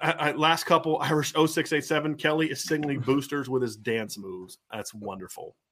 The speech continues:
Apparently, they didn't get the message 'cause the kid that he first grinded upon ended up not even signing with them. U S M A N I L penalty, lose T V revenue for two years.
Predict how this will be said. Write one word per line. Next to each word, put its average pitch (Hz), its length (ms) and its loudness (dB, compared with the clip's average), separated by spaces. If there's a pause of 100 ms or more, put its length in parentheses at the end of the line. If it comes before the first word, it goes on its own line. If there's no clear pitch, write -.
Apparently, 190 260 10
they 165 100 12
didn't 165 160 10
get 139 100 2
the 131 80 2
message 127 420 6
'cause 113 140 -4
the 117 100 -4
kid 156 220 0
that 135 80 0
he 123 60 0
first 135 360 -4
grinded 127 360 0
upon 110 340 -4
ended 110 180 -4
up 110 120 -4
not 110 200 -2
even 104 160 -4
signing 110 320 -6
with 98 120 -12
them. 95 240 -14 (600)
U 156 180 8
S 170 140 8
M 156 200 6
A 139 160 6
N 151 140 2
I 147 120 2
L 143 140 4
penalty, 117 400 0
lose 135 440 0
T 143 220 -4
V 135 160 -2
revenue 110 400 -2
for - 240 -12
two 127 220 -4
years. 107 380 -4